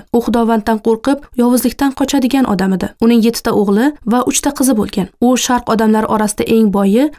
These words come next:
va eng mashhuri bo'lgan. Uning hayotida qanchalik yaxshi kunlar ko'p bo'lgan bo'lsa, yomon kunlar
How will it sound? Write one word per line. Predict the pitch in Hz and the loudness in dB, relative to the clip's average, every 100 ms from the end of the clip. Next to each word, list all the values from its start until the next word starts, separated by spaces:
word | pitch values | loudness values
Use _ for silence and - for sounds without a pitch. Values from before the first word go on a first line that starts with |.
| - | -4
va | 214 - | -2 2
eng | 269 262 | 2 4
mashhuri | 269 - 262 208 | 0 -2 0 0
bo'lgan. | 190 196 196 - - | -2 -2 -6 -8 -6
Uning | 254 311 339 | 2 2 2
hayotida | 285 277 262 277 | -2 0 -2 -2
qanchalik | 294 262 262 240 | -2 0 0 0
yaxshi | 247 240 - | 0 -2 -2
kunlar | 233 233 226 | 0 0 0
ko'p | 226 208 | -2 0
bo'lgan | 202 277 294 | 0 2 2
bo'lsa, | 208 - - - - | 0 -4 -8 -8 0
yomon | 233 233 285 | 2 4 2
kunlar | 285 285 | 2 2